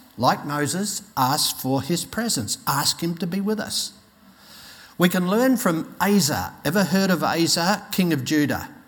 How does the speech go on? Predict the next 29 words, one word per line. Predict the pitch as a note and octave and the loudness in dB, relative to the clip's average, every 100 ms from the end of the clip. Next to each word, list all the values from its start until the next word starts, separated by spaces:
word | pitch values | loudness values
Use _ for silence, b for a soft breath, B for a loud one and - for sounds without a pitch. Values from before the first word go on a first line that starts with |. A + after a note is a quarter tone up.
| _ | _
He | E3 | 2
was | A3+ A3 | 2 0
king | - A3 G#3+ | 0 0 0
of | - | -2
Judah | F#3 F3 | -2 -2
for | D3+ D3 | -2 -6
forty | - F3 C#3+ | -2 0 2
years. | C3+ B2 G2+ | 2 0 -2
We're | C3 | -4
going | C#3+ F3+ | -4 -2
to | |
look | F3+ F3+ | -2 -2
at | - | -4
these | D#3 D3 | -4 -4
scriptures | - E3+ - D3+ | -4 -6 -6 -6
that | C#3+ C3 - - | -2 -2 -2 -12
speak | - - E3 D#3+ E3 | -12 -4 -2 -2 -4
about | B2 C3 - | -2 -2 -2
him | A2 G#3+ C4 - B B B B B - | 0 0 0 -2 B B B B B 0
in | D3 C3 | 2 2
Second | - F#3 F#3 D3+ | 2 0 0 -2
Chronicles | F#3+ F3+ - D#3 - | 0 0 0 -2 -2
fifteen, | F#3 - - E3+ A#3 C4 - B B B | -4 -6 -4 -2 0 -2 -4 B B B
firstly | - E3+ E3+ - E3 D#3 C#3+ - - | 2 4 4 4 4 4 2 -4 -2
verses | D3+ D#3+ D#3+ D3 C3+ - - | 2 2 2 2 2 -2 -6
one, | B2 D#3+ F#3+ F#3 F3+ | -4 -2 0 -2 -2
two, | F#3+ F#3 F3+ E3+ | -2 0 0 0
and | C#3+ C3 B2 | -2 -2 -4
four. | D#3+ F3+ B3 C4+ | -2 0 2 0